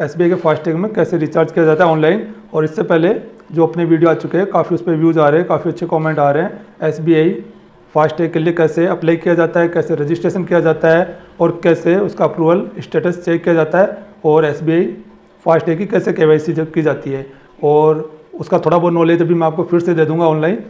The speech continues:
कि किस तरीके से सारी चीज़ें की जाती है। और बाकी आप मेरे जो video हैं Fastech की केवाईसी कैसे करें, एसबीआई की कैसे, उसके जो wallet की limit है उसको आप बढ़ा सकते हैं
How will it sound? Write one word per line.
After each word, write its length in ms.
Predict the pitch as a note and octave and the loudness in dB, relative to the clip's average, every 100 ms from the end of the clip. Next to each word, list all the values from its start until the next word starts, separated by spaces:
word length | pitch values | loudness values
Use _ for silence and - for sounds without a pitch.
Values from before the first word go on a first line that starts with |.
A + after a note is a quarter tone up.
| - | -10
कि 80 | F#3 | -8
किस 200 | F3 D3 | -4 -2
तरीके 200 | E3 D#3 | 0 -2
से 120 | D#3 | -2
सारी 240 | - D3+ D3+ | -2 0 -2
चीज़ें 240 | D3+ D#3+ | -4 -4
की 120 | D#3 | 0
जाती 260 | E3 D3 F3 | 0 0 2
है। 160 | E3+ - - - | 0 0 -14 -10
और 160 | D3+ D3 | -4 -2
बाकी 300 | D3 D#3 F#3+ | 0 -2 2
आप 120 | F3+ | 2
मेरे 180 | E3+ E3+ | 2 0
जो 100 | D#3+ | 0
video 300 | D#3 D#3 D#3 | -2 0 2
हैं 120 | E3 | 0
Fastech 420 | F#3 D#3+ D#3 E3 D#3+ | 0 -2 -2 -4 -4
की 100 | E3+ | -2
केवाईसी 420 | D#3+ D3+ D3+ E3 | 0 0 -2 -4
कैसे 220 | D#3+ D#3 | -2 -2
करें, 220 | - F#3 - - | -2 -2 -4 -6
एसबीआई 360 | D3+ C#3+ D#3 D#3+ | -6 -4 -2 -2
की 120 | G3 - - - | -2 -6 -14 -4
कैसे, 200 | E3 - | -2 -2
उसके 200 | F3+ F#3 | -8 -4
जो 100 | E3 | -2
wallet 400 | D3+ D3+ D#3 D3+ | 2 2 2 2
की 100 | E3+ | 0
limit 300 | D#3+ D3+ D#3 | 0 -2 -2
है 60 | D#3+ | -2
उसको 220 | D3+ - | -2 -2
आप 80 | D#3 | 0
बढ़ा 220 | D3+ D#3 | 2 2
सकते 280 | D#3 D#3 E3+ | 0 -4 -4
हैं 200 | G3+ | -4